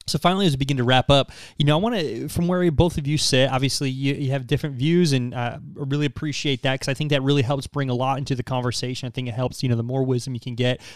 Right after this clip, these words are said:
the more perspective you can get, uh, the better decisions we could all make,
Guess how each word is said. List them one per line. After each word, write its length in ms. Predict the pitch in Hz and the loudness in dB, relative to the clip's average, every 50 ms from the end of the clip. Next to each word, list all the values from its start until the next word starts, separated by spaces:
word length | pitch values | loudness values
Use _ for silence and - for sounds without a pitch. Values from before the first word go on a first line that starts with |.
| - - | -12 -8
the 60 | 120 | -4
more 160 | 123 127 131 | -2 -2 -2
perspective 480 | - 139 131 - - 143 127 - - 123 | -2 -4 -6 -4 -4 -4 -4 -4 -6 -10
you 120 | 123 120 | -8 -8
can 140 | - 131 123 | -6 -4 2
get, 280 | 120 127 127 123 - - - - _ - | 4 4 4 2 0 -6 -20 -18 _ -2
uh, 160 | 117 117 113 | 0 0 0
the 100 | 110 117 | 0 0
better 240 | 110 - 147 143 127 | 0 0 0 0 0
decisions 500 | 127 120 - - 156 147 123 131 120 113 | -2 -2 0 2 2 2 2 0 -4 -2
we 100 | 117 120 | -4 -4
could 120 | - 127 | -4 -4
all 160 | 120 113 117 | -6 -4 -4
make, 260 | 117 120 120 117 - | -2 0 -2 -2 -2